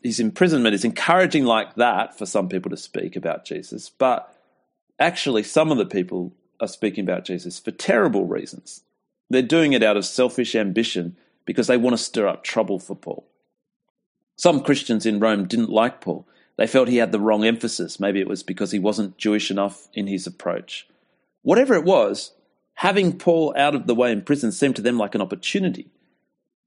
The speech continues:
They're thinking that by seeing people become Christians and getting the numbers, they can claim legitimacy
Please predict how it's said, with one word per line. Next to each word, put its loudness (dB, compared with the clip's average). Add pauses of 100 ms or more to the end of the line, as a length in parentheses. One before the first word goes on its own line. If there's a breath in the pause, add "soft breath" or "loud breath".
They're 4
thinking 0
that -2
by 4
seeing 0
people -2
become 0
Christians 0
and -2
getting 2
the 2
numbers, 2
they 0
can -6
claim -2
legitimacy 0